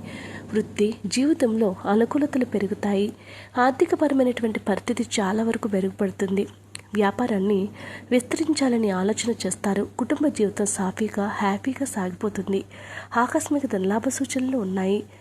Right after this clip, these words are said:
సొంత పనుల మీద ఎక్కువ శ్రద్ధ పెట్టడం చాలా మంచిది.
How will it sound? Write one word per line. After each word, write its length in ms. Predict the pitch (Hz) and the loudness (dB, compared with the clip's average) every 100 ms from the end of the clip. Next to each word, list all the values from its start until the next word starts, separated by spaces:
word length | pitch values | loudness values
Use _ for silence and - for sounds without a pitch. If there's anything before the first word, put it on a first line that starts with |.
| - - - | -20 -14 -4
సొంత 340 | 226 202 226 | -2 0 -2
పనుల 380 | 208 196 202 240 | -2 0 2 2
మీద 220 | 214 202 | 2 2
ఎక్కువ 400 | 202 185 - 220 | 2 2 -2 -4
శ్రద్ధ 280 | - 190 208 | -2 -2 -2
పెట్టడం 460 | 202 185 202 262 247 - | -2 -4 -2 -2 -4 -4
చాలా 200 | 185 196 | -2 0
మంచిది. 480 | 196 196 202 202 | 0 0 -2 -2